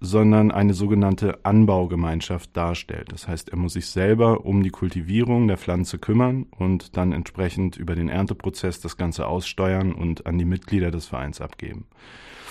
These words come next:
Um eine Anbaugemeinschaft zu werden, ähm, müssen zuerst einmal die Voraussetzungen dafür geschaffen werden. Zuerst muss man ein Verein werden, ein eingetragener Verein. Das be-, das beinhaltet ein notarielles Formerfordernis. Das Amtsgericht trägt dann im positiven Fall den Verein ins Vereinsregister ein.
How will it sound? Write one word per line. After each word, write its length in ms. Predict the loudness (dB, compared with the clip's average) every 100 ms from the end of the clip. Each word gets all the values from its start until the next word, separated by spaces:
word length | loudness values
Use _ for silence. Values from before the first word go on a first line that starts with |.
| -16 -18 -4
Um 120 | 4
eine 180 | 6 6
Anbaugemeinschaft 680 | 6 6 8 6 4 0 -6
zu 220 | -8 0
werden, 480 | 4 4 4 0 -4 -6
ähm, 340 | 0 4 4 4
müssen 300 | 4 2 0
zuerst 320 | 2 0 2
einmal 200 | 0 0
die 80 | 0
Voraussetzungen 640 | -4 -2 0 -2 -4 -2 -2
dafür 240 | -2 -6
geschaffen 420 | -6 -6 -6 -6
werden. 400 | -6 -8 -10 -12 -10
Zuerst 400 | -2 -2 -2 -2
muss 160 | -2 0
man 260 | 0 -2
ein 280 | -2 -2 -2
Verein 480 | -4 -6 0 0 2
werden, 340 | 2 0 -2
ein 180 | -4 -6
eingetragener 760 | -4 0 2 0 -2 -4 -4 -4
Verein. 400 | -6 -6 -6 -6
Das 160 | -8
be-, 340 | -8 -6 -6 -6
das 240 | -8 -8 -6
beinhaltet 480 | -2 0 0 -4
ein 320 | -4 -4 -2 -2
notarielles 500 | -2 -4 -4 -4 -6
Formerfordernis. 840 | -4 -2 -4 -4 -2 -2 -6 -14 -20 -20 -20 -20 -20 -20 -20 -20 -6
Das 160 | -6 2
Amtsgericht 540 | 4 4 2 0 0
trägt 260 | -2 -2 2
dann 120 | 4
im 100 | 2
positiven 600 | 2 0 0 -2 -2 0
Fall 200 | 0 0
den 140 | 0
Verein 300 | -2 -2 -2
ins 100 | -2
Vereinsregister 840 | -4 -6 -6 -6 -12 -14 -16 -18 -16
ein. 160 | -18